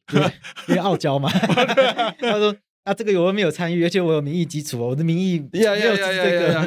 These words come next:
Speaker 2: 就是这样子啊。所以我，我，我就觉得，哦，就是说我们的整个司改当然很，很多问题啦，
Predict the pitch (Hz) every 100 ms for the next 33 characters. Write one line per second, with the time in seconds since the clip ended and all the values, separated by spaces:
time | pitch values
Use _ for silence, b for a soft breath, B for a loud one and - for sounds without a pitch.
0 | - 208 214 214 196 151 151 135 135 294
1 | 269 196 165 175 175 226 233 175 165 170
2 | 160 - 151 139 127 214 214 233 - 147
3 | 160 196 165 135 151 - 196 190 135 180
4 | 156 110 101 98 107 123 151 175 165 110
5 | 104 90 90 90